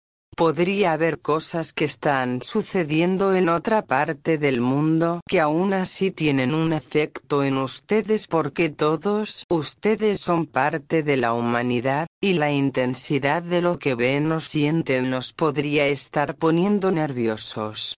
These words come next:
Quería aprovechar esta oportunidad para hablar, para recordarles que a medida que la conciencia colectiva de la Tierra continúa elevándose de tal manera,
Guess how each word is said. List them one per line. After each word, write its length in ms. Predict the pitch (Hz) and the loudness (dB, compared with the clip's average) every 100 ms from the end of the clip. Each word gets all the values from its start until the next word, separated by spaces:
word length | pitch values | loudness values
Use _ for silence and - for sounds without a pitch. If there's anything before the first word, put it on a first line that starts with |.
| _ _ _ | _ _ _
Quería 520 | 180 165 147 175 175 | 2 2 2 2 2
aprovechar 800 | 165 - 127 120 117 - 175 151 | -2 -2 0 0 -2 0 0 2
esta 500 | 147 151 - 131 127 | 0 0 -4 -2 0
oportunidad 880 | 127 123 143 139 151 151 151 160 170 - | 0 0 -2 -2 0 2 4 2 0 -2
para 360 | 180 156 113 113 | 0 0 0 -2
hablar, 460 | 123 135 180 196 - _ | 0 0 -2 -6 -12 _
para 260 | 156 147 135 | 0 0 0
recordarles 880 | 135 131 131 131 160 185 185 175 - | -2 -2 -2 0 2 2 0 -2 -2
que 200 | - 127 | 0 2
a 60 | |
medida 500 | 120 123 139 139 139 | 2 0 2 2 0
que 180 | - 208 | 0 2
la 160 | 190 175 | 2 2
conciencia 840 | 160 151 - 156 180 165 - 190 | -2 -2 0 2 2 0 -2 -2
colectiva 880 | 180 123 120 123 - 147 175 180 185 | 0 0 0 -2 -4 -2 0 2 0
de 100 | 175 | 0
la 180 | 165 170 | 0 -2
Tierra 540 | - 175 185 185 202 | -2 0 0 0 -2
continúa 840 | 202 190 185 - 185 165 160 170 | -2 0 0 2 2 4 4 2
elevándose 800 | 165 135 127 160 190 160 151 170 | 2 2 2 0 -2 -4 -4 -2
de 140 | 147 123 | -2 -2
tal 340 | 117 147 175 | 0 0 0
manera, 600 | 160 135 135 156 180 208 | 0 0 0 0 0 -2